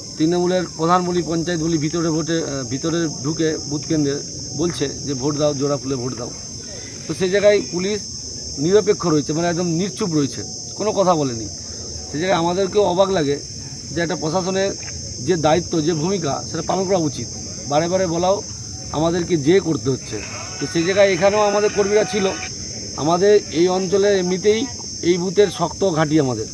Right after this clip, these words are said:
আমাদের যখন বড় বড় সভা, র্যালি হয়, এই বুথ থেকে একবারে একশো থেকে দেড়শো করে লোক যায়। তাহলে এই বুথ আমাদের সক্রিয়, সেটা কর্মী যেখানে বেশি, সেখানে তো কর্মীরা বসবেই। তো সেটাকে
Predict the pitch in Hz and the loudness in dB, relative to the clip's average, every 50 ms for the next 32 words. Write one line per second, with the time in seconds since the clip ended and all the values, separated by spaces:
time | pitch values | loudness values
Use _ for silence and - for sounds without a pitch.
0 | - - - - - - - - - - - - 131 147 165 170 160 160 175 185 | -12 -14 -14 -12 -12 -12 -12 -12 -12 -12 -10 -6 -2 -2 0 0 0 0 0 2
1 | 160 202 190 175 170 165 180 190 190 202 202 208 196 202 175 180 185 196 190 180 | 2 2 0 2 2 2 2 4 4 6 6 6 4 2 0 2 4 4 4 4
2 | 170 170 180 185 180 190 196 214 - - - - - - - - - 185 190 170 | 2 2 2 4 4 6 4 4 2 -2 -10 -10 -10 -10 -6 -2 2 2 2 2
3 | 185 202 - - 214 208 208 196 185 185 175 170 190 196 185 175 147 - - 190 | 0 -4 -4 -2 0 2 4 4 4 4 2 2 2 2 2 2 0 -2 -4 -4
4 | 180 - 185 180 156 170 156 - 180 165 180 160 143 151 156 147 123 110 110 92 | -2 -2 0 0 0 0 0 -2 -2 -2 0 2 2 2 2 2 0 -4 -4 -6
5 | - - - - - - 95 104 - - - - - - - - 170 190 147 156 | -8 -10 -12 -12 -12 -12 -12 -12 -12 -12 -12 -14 -14 -10 -6 -4 -4 -2 0 2
6 | 180 196 196 202 226 202 208 196 202 208 - 170 185 160 - 185 208 185 196 196 | 2 2 2 2 2 2 4 4 4 4 4 2 2 2 2 2 2 2 2 0
7 | 185 - - - - - - - - 196 208 220 226 233 233 233 226 226 226 208 | -2 -2 -4 -12 -12 -12 -6 2 6 6 6 6 6 2 4 6 6 8 8 10
8 | 214 208 175 220 214 202 208 214 214 196 214 208 185 208 208 208 208 214 185 202 | 8 8 6 6 2 2 2 2 2 0 0 2 2 2 2 4 2 4 6 6
9 | 220 190 175 151 131 110 98 95 - - - - - - - - - - - 180 | 4 6 4 2 0 0 -2 -8 -10 -10 -10 -10 -10 -10 -10 -10 -10 -8 -6 -6
10 | 175 - 190 190 214 214 196 214 226 226 | -4 -2 0 2 2 4 6 6 6 6